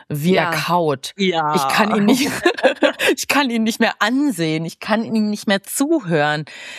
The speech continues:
Speaker 1: Das fühlt sich ja wirklich so an.
Speaker 2: Ja.
Speaker 1: Und das,
Speaker 2: Ja.
Speaker 1: da würde ich sagen, okay, da geht's nicht um, du liebst ihn nicht mehr. Und das kann auch sein, ne? Wir können ja auch sagen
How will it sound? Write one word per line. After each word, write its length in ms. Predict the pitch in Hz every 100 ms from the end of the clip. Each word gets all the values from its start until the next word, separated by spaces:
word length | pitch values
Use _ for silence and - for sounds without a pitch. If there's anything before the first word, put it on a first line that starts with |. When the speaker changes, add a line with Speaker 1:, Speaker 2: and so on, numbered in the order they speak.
| - -
Speaker 1:
Das 220 | 208 -
fühlt 200 | 381 -
sich 140 | 262
ja 140 | 190 180
wirklich 240 | 165 160
so 120 | 143
an. 380 | - 190 135 123 _ _
Speaker 2:
Ja. 360 | 202 185 185 156 - _ _ _ _ _ _
Speaker 1:
Und 240 | 208 202 208
das, 160 | 208 226
Speaker 2:
Ja. 120 | 233
Speaker 1:
da 60 | 254
würde 120 | 240
ich 80 | -
sagen, 160 | 220
okay, 220 | - 240 226
da 120 | 190
geht's 280 | 208 214 226
nicht 240 | 226 -
um, 240 | 196 196
du 100 | 165
liebst 440 | 165 233 370 - -
ihn 160 | 160
nicht 220 | 160 147 156
mehr. 320 | 165 214 349
Und 160 | - 170
das 100 | -
kann 160 | 160
auch 220 | 120 190 -
sein, 240 | 127 113
ne? 140 | 143 190
Wir 80 |
können 200 | 135 165
ja 120 | 147 117
auch 240 | 175 -
sagen 380 | - 160 175